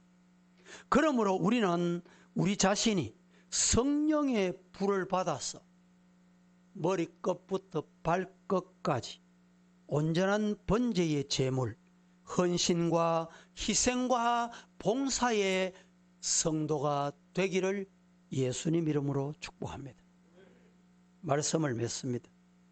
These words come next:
구약의 제사는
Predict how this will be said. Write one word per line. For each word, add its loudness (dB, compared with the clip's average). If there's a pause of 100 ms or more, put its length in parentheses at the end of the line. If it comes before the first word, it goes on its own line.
(1600)
구약의 0
제사는 -2